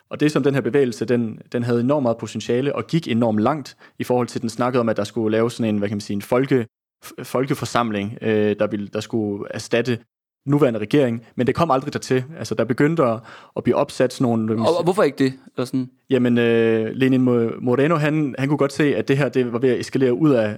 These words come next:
Speaker 1: ud af kontrollen
Speaker 2: Ja,
Speaker 1: med
Speaker 2: det lyder sådan, når soldaterne begynder at slås med politiet, vil jeg sige.
Speaker 1: <laughs> Når at, øh, regeringen er flygtet, og soldaterne, øh, og slås mod politiet.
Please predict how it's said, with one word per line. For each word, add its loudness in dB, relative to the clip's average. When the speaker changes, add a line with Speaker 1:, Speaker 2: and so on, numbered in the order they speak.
Speaker 1:
ud 2
af -8
kontrollen -2
Speaker 2:
Ja, 2
Speaker 1:
med -4
Speaker 2:
det 0
lyder 2
sådan, 0
når 2
soldaterne 0
begynder 2
at 0
slås 2
med 2
politiet, 2
vil 2
jeg 0
sige. 0
Speaker 1:
<laughs> 4
Når 8
at, 2
øh, 4
regeringen 4
er 4
flygtet, 6
og 4
soldaterne, 4
øh, 0
og 0
slås 2
mod 2
politiet. 2